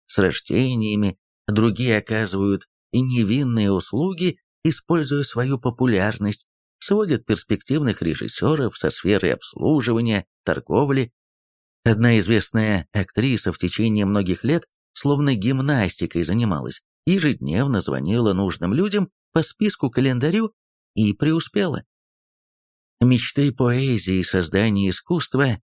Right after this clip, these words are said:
восторгом сладостным на шум не шевелят. Мы жадно бережём в груди остаток чувства, зарытый скупостью и бесполезный клад. Вдали напрочь отсутствовали практицизм,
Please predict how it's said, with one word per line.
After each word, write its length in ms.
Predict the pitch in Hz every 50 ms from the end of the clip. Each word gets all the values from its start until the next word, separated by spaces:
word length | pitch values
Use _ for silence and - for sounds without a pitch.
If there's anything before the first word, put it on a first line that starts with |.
| _ _ -
восторгом 720 | 113 117 123 110 - - - 185 196 175 156 147 151 143
сладостным 720 | 123 - - 123 165 165 - 113 120 - - 123 110 110 113
на 140 | 113 110 107
шум 420 | - - - 175 190 156 131 113
не 180 | 101 107 120 123
шевелят. 580 | 117 - 101 87 76 76 76 98 139 139 - _ _ _ _ _ _ _ _ _ -
Мы 200 | 113 123 117 113
жадно 540 | 95 - 98 117 127 123 107 104 104 101 98
бережём 640 | 82 101 98 95 92 85 - 98 113 127 123 107
в 40 | 92
груди 460 | 82 98 95 98 92 80 95 135 147
остаток 580 | 135 117 110 - - - 113 127 - 101 85 -
чувства, 540 | - - - 98 95 - - - 165 160 - _ _ _ _ _ _ _ _ _ _ _
зарытый 640 | - 107 92 78 98 120 147 196 208 196 - 185 151
скупостью 840 | - - - - 320 311 - 208 175 - - - 190 196 190 175 123 - _ -
и 180 | 180 180 175
бесполезный 960 | 143 120 139 139 - - - - 135 120 98 98 117 123 - - 95 98 101 90
клад. 440 | - - - 67 69 71 73 73 - - - _ _ _ _ _ _ _ _ _ _ _ _ _ _ _ _ _ -
Вдали 640 | 113 107 95 98 92 85 127 151 180 185 180 180 175
напрочь 520 | 139 120 147 180 185 - 151 160 - -
отсутствовали 680 | 147 139 - - - 151 139 - - 123 127 127 120 113
практицизм, 840 | 113 - 143 - - - - 143 - - - 78 62 - - 62